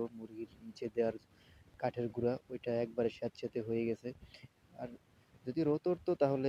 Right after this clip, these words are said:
পর্দা উঠিয়ে দিতাম। পর্দা উঠিয়ে দিলে হাওয়া বাতাস যদি চলাচল করতো, তাহলে ভিতরের যে লিটারগুলো, ততটা ভিজতো না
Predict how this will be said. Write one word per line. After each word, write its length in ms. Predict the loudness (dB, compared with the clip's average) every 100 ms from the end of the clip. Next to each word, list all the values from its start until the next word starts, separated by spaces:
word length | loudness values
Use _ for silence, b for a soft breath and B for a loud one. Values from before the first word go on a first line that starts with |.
| 2
পর্দা 260 | 0 0 0
উঠিয়ে 320 | 0 -2 -2 -2
দিতাম। 260 | -2 -6 -6 -6
পর্দা 220 | -4 -2
উঠিয়ে 260 | -2 -4
দিলে 220 | -6 -4 -6 -6
হাওয়া 200 | -2 -2
বাতাস 320 | -2 -4 -6 -6 -14 _ _ _ _ _ _ _ -12
যদি 320 | -8 -4 -4 -6 -6
চলাচল 380 | -2 0 0 -2
করতো, 240 | -4 -6 -2
তাহলে 240 | 0 0
ভিতরের 380 | -2 -2 0 -2 -4 b b b _
যে 140 | -8 -6
লিটারগুলো, 540 | -2 0 0 -2 -4 -6 _ _ _
ততটা 380 | -8 -4 0 0 -2
ভিজতো 280 | -10 -10 -10
না 120 | -10